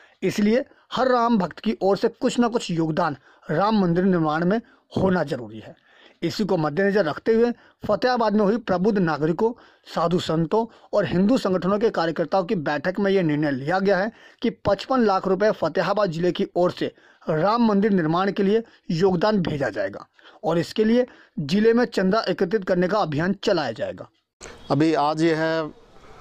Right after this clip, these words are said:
Speaker 2: विश्व हिंदू परिषद बजरंग दल के नेतृत्व में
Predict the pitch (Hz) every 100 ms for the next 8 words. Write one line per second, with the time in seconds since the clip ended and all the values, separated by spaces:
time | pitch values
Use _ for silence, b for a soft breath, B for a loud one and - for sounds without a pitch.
0 | B B - - 139 151 - 156 147 156
1 | 147 143 165 147 143 135 143 143 143 139
2 | 147 147 143 - - 135 131 139 127 139
3 | 131 131 143